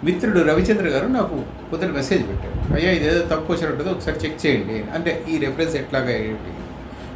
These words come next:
నేను రెఫరెన్స్ ఆయన పంపితే చెప్పాడు ఆయన, "అయ్యా, మీరు తప్పు ఇచ్చేసారు." రైట్, అంటే ఈ సవరణ చెప్తూ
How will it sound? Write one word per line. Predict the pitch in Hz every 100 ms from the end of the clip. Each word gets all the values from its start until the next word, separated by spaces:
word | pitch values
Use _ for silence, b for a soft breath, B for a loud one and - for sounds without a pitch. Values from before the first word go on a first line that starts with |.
| 202
నేను | 220
రెఫరెన్స్ | 196 214 220
ఆయన | 214
పంపితే | 180 160 - 214
చెప్పాడు | 165 131 113
ఆయన, | 101 - -
"అయ్యా, | 156 214
మీరు | 160 139 135
తప్పు | 127 - 143 - - -
ఇచ్చేసారు." | 127 131 117 - 95 87 - - - - - - -
రైట్, | 156 - - - - - - - 185
అంటే | 226 240 - - -
ఈ | 175 180
సవరణ | 180 147 180 202 202
చెప్తూ | - 180 180 - 233 -